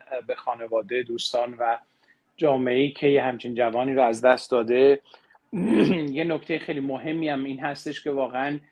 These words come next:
به بحث سلامتی باید توجه کرد. اه، و من گاهن تعجب می‌کنم، اه، که با افرادی که برمیخورم، حالا جوون ممکنه باشه، سی ساله، چهل ساله،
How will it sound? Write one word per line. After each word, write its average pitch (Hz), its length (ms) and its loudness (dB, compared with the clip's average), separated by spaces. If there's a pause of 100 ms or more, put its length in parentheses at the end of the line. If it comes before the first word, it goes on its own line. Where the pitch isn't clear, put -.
(320)
به 131 120 -4
بحث 139 340 -2
سلامتی 131 800 -2
باید 131 220 2
توجه 127 640 -4
کرد. 120 380 -2 (600)
اه، 123 300 -4
و 123 220 -4
من 147 260 -2
گاهن 151 320 -2
تعجب 143 480 -2
می‌کنم، 113 680 -6 (380)
اه، 123 380 0
که 123 500 -2
با 131 120 2
افرادی 143 420 -2
که 147 120 -4
برمیخورم، 123 960 0
حالا 123 300 -4
جوون 123 500 -2
ممکنه 120 440 -6
باشه، 113 480 -2
سی 113 240 -8
ساله، 107 480 -2
چهل 107 260 -4
ساله، 107 600 -2